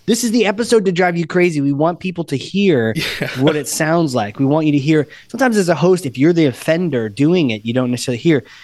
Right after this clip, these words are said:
Speaker 1: You know, one thing I like to do, I, I wanna ask you on this. Sometimes I'll take my pen apart.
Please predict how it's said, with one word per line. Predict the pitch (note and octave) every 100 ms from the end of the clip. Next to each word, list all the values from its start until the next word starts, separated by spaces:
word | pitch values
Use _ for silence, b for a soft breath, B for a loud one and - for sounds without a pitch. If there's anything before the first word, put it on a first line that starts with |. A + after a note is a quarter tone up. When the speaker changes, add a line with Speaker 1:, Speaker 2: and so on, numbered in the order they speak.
| B
Speaker 1:
You | A3
know, |
one | A3+ E4
thing | E4
I | C4
like | G#3
to | D#3+
do, | C3 C3+ B2+
I, | B2
I | C#3+
wanna | D3+ B2 B2 -
ask | C3+ -
you | A2+
on |
this. | G#2+ - - -
Sometimes | - G3 A3
I'll | D3+
take | - C#3+ C#3+
my | B2 G#2
pen | - C3 A#2+
apart. | - G2+ F#2